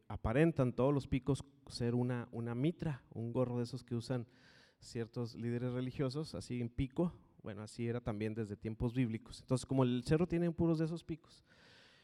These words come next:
por eso se llama el Cerro de las Mitras, ¿verdad que sí? No por la leche Mitras que estaba aquí en Lincoln, hermanas, no, esa no, ¿verdad? ¿Se acuerdan de esa, hermanos? La leche Mitras, ¿verdad? Ahí la tomábamos todos, la leche Mitras.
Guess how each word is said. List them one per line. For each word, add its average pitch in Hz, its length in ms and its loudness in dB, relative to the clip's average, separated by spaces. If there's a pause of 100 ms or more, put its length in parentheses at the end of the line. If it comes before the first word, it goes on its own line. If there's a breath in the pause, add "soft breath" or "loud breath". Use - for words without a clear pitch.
(160 soft breath)
por 120 140 4
eso 127 100 -2
se 117 120 -4
llama 113 180 -4
el 113 80 -4
Cerro 104 260 -2
de 101 80 -2
las 95 200 -6
Mitras, - 760 -10
¿verdad 95 220 -16
que 113 100 -14
sí? 139 260 -14
No 123 140 -2
por 175 140 -2
la 143 100 2
leche 123 240 -2
Mitras 127 320 0
que - 80 -10
estaba 113 240 -4
aquí 120 160 -6
en 117 120 -2
Lincoln, 151 340 -2
hermanas, 95 400 -8
no, 90 160 -8
esa 90 240 -10
no, 113 180 -12 (580 soft breath)
¿verdad? 113 260 -6
¿Se - 100 -12
acuerdan 180 320 2
de 214 60 4
esa, 214 120 0
hermanos? 151 400 -6
La 110 100 -8
leche 139 260 -12
Mitras, 143 300 -12
¿verdad? 127 220 -12 (540)
Ahí 117 100 -4
la 127 100 -6
tomábamos 113 520 -4
todos, - 260 -14
la 92 140 -12
leche 110 260 -12
Mitras. - 460 -14